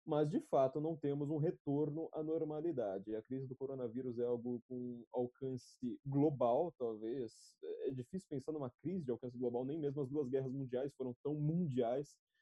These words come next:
quanto parece estar sendo esta crise do coronavírus. Ah, e as respostas que são dadas aos gov-,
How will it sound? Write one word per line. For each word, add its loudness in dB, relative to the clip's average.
quanto -2
parece 2
estar 0
sendo -8
esta 2
crise 0
do -2
coronavírus. -2
Ah, 4
e 2
as 2
respostas 0
que -20
são -4
dadas 0
aos 0
gov-, 0